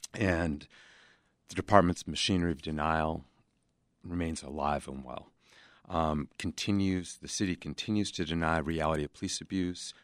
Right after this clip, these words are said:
reality of racism, and the need for change. And we're not just talking about the F O P, but we're really talking about the superintendent and city leadership. And the F O P remains as virulently opposed as ever to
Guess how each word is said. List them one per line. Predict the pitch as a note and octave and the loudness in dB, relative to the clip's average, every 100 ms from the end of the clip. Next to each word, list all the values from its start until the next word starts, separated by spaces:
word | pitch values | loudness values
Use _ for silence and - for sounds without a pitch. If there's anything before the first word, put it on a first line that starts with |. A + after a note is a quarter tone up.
| - | -6
reality | D#2+ D2 C2+ | -2 -2 -4
of | C2+ | 0
racism, | F2+ G2 G2+ E2+ F#2 F#2 F2+ - | 2 2 2 0 0 0 0 2
and | A#2+ | 6
the | A2+ | 6
need | F#2+ G2 | 6 2
for | - | -4
change. | - F#2+ F2 D2 - - - - | -4 -2 -2 -4 -12 -14 -18 -2
And | F2+ F2+ F2 E2+ | 2 4 4 4
we're | |
not | F2+ A2+ | 2 2
just | - - | 2 0
talking | G#2 G#2+ | 0 2
about | F#2 F2+ | 2 4
the | F#2 | 2
F | E2+ F#2 | 0 -2
O | |
P, | E2+ G2 | -2 -2
but | E2 F2+ | -2 -2
we're | G2+ | -2
really | G#2+ A#2+ | 2 2
talking | G#2+ G#2 G2+ G#2 | 2 -2 -4 -2
about | F2+ F#2+ F#2 F2+ - | 0 2 2 0 -6
the | |
superintendent | - G#2 - F#2+ E2 F#2+ F2+ E2 | -8 -6 -2 -2 -2 -2 0 -2
and | F2+ D#2+ | -2 -4
city | - E2+ | 0 0
leadership. | D#2+ F2+ E2 - - - - - - - - | 2 2 2 0 -6 -12 -20 -20 -20 -20 -10
And | - F#2 F2+ F2 E2+ | 0 4 4 4 2
the | D#2+ F2+ | 2 2
F | F#2 | 2
O | G2 | 0
P | - - F#2+ F2+ | -2 -4 -2 0
remains | E2+ E2+ E2+ F2 E2 | -2 -2 -2 -2 -2
as | - E2+ | -4 -6
virulently | D#2+ A2 C#3+ F#2+ F2 | 0 6 8 8 2
opposed | D#2 - F#2 D#2+ D#2 | -2 -4 0 0 0
as | F2 G2 | 0 4
ever | G2+ F#2 | 4 4
to | - | 2